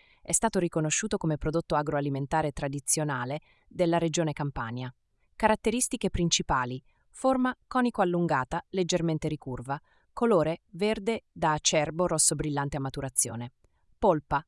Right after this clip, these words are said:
carnosa, dolce e succosa, sapore dolce con una maggiore tenerezza rispetto ad altre varietà.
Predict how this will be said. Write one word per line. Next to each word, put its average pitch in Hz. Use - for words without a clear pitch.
carnosa, 190
dolce 196
e 156
succosa, 135
sapore 170
dolce 208
con 165
una 156
maggiore 151
tenerezza 151
rispetto 143
ad 139
altre 139
varietà. 135